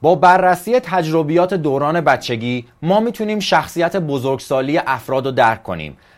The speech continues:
مخصوصاً تجربیات دردناک و غمگین اونها. حتی اینکه بچهٔ چندم یک خانواده باشی می‌تونه شخصیت بزرگسالی تو رو تا حدی تعریف کنه.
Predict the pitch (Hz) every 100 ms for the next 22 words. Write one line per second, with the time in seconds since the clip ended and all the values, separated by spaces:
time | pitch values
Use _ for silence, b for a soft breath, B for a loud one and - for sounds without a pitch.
0 | b 143 160 - 170 170 165 139 151 135
1 | 151 143 156 170 156 135 147 135 123 143
2 | 156 135 135 - 123 123 117 135 117 92
3 | 85 82 73 _ _ _ _ - 151 165
4 | 170 170 175 147 151 - 175 180 - 160
5 | 156 180 196 160 143 - 131 127 127 123
6 | 117 120 113 143 147 143 147 139 139 123
7 | - 139 135 135 123 117 120 - 117 120
8 | 127 127 123 117 113 107 127 120 123 117
9 | 107 101 101 - 82 73